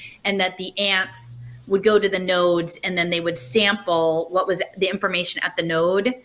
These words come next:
and then they would sync their data if they had new data.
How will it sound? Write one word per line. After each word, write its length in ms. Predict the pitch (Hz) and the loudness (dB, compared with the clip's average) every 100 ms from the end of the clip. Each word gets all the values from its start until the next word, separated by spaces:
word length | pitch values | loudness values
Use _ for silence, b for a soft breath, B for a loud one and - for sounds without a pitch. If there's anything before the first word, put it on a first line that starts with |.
| B _ - | B _ -2
and 100 | 208 | 0
then 80 | 202 | 2
they 100 | 185 | 2
would 140 | 185 | 0
sync 420 | - 233 208 208 175 | -2 0 0 2 4
their 200 | 170 175 | 4 4
data 400 | 165 160 156 180 | 2 2 0 -2
if 120 | 170 | 0
they 120 | 180 | 0
had 220 | 170 156 | 2 -2
new 180 | 156 156 | -2 -2
data. 360 | 156 123 80 | -2 -2 -4